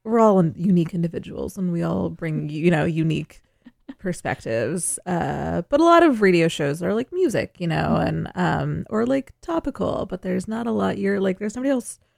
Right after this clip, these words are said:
Speaker 1: doing a radical advice show that I
Speaker 2: I mean,
Speaker 1: can think of.
Speaker 2: I, I, I tried to look it up,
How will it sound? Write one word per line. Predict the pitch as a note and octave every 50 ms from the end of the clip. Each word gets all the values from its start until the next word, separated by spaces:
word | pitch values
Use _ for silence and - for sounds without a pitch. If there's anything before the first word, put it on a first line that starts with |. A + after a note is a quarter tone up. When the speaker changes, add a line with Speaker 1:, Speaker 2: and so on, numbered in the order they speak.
| _ _ _
Speaker 1:
doing | G#3 G#3 G3 F#3
a | - E3+
radical | E3 E3 - - E3 - - - -
advice | - E3 F3+ - - - F#3 - - - - _ _ _ _ _
show | _ - - - - - - - F#3+ - - _ _ _ _ _ _ _ _ _ _ _ _ _ _ _ _ _
that | - -
I | -
Speaker 2:
I | G3+
mean, | F#3+ F#3+ F3
Speaker 1:
can | F3
think | E3 E3 -
of. | - -
Speaker 2:
I, | G#3 G3 F3+ -
I, | - F#3+ F#3 F3+ F3 - _ -
I | G3+ F#3+ F3 E3 - _ _
tried | - G3+ E3+ E3
to | E3+ D#3+
look | D#3+ D#3+ - -
it | -
up, | - - - _